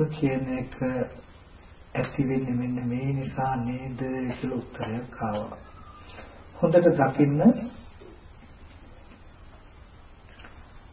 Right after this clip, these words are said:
ජරා මරණ ශෝක පරිදේව දුක්ඛ දෝමන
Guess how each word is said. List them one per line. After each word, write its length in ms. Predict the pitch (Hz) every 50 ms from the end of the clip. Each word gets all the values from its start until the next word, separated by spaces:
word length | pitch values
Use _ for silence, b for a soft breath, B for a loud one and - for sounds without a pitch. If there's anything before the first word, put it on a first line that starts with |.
| - - - - - - - - - - - - - - - - - - - - - - - - - - - -
ජරා 460 | 139 151 156 151 151 170 175 185 180
මරණ 420 | 165 160 160 151 156 160 165 160 151
ශෝක 320 | - 151 147 151 143 - 160
පරිදේව 520 | - - 143 143 143 143 143 151 151 151 147
දුක්ඛ 300 | 151 139 135 - - 151
දෝමන 360 | 143 143 143 143 143 147 147